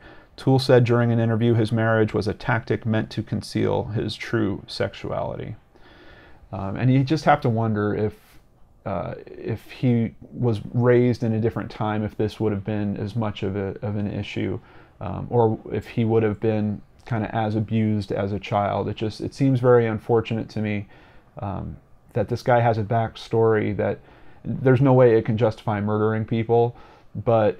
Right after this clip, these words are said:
it comes as close to justifying it as I've ever seen. It really seems like this guy was kicked around in a pretty hard way as a child, um, and that to any child is, is unfortunate. Almost seems like he was never given a chance.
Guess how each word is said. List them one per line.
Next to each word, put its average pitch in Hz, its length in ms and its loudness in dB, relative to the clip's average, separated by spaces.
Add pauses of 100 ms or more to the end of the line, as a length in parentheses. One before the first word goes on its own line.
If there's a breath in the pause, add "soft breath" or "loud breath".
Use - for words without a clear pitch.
(120)
it - 160 -6
comes 123 260 2
as 107 120 -2
close 117 420 4
to - 100 -4
justifying 107 720 -2
it 104 240 -4
as 104 320 -4
I've 104 200 -2
ever 95 180 -4
seen. 101 340 -6
It - 100 -8
really 120 300 4
seems 110 340 -2
like 104 160 -2
this 101 160 -4
guy 104 200 0
was 101 160 -4
kicked - 300 -8
around 104 340 -2
in 101 100 -6
a 127 60 -8
pretty 104 240 -4
hard 101 320 -2
way 98 380 -4
as 104 160 -6
a 92 60 -6
child, 92 540 -6 (380 soft breath)
um, 90 360 -12
and 110 160 -4
that 110 260 0 (440)
to - 140 0
any 104 180 -4
child 98 380 -4
is, 95 240 -8
is 101 180 -6
unfortunate. - 680 -6 (100)
Almost 135 320 4
seems 120 220 2
like 107 140 2
he 110 120 -2
was 101 180 -2
never 101 220 0
given - 260 -8
a 107 40 -10
chance. - 520 -10